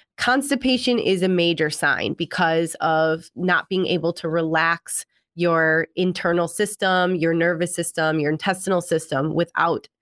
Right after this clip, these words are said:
the magnesium. However, there are so many other issues that are linked with magnesium deficiency. Depression, weak muscles, fatigue, body cramps, restlessness, poor sleep is another indication.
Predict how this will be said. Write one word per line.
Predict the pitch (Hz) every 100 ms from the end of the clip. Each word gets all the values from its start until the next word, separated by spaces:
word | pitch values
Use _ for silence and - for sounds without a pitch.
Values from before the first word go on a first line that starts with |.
| _ _
the | 165
magnesium. | 165 160 247 269 180 135 170 - _ _ _ _ -
However, | 233 226 220 214
there | 190 208
are | 247 220
so | 175 - - 214 233
many | 220 214 196
other | - 185 180 175 160 160 -
issues | 214 220 196 190 165
that | 160
are | 165
linked | 165 185 170 170 -
with | 165 170
magnesium | 165 156 160 156 160 151
deficiency. | 147 151 - 143 - - - - _ _ _ - - -
Depression, | 185 226 220 226 202 190 190 185 - -
weak | 202 220 190
muscles, | 196 180 - 175 165 165 - -
fatigue, | 185 - 220 208 185 - _
body | 180 185 185
cramps, | 185 180 170 160 - - 165
restlessness, | 185 190 190 185 185 185 170 165 - _
poor | - 220 220
sleep | - - 180 185 196 -
is | 175
another | 165 170 165 160
indication. | - 160 160 151 147 - 104 101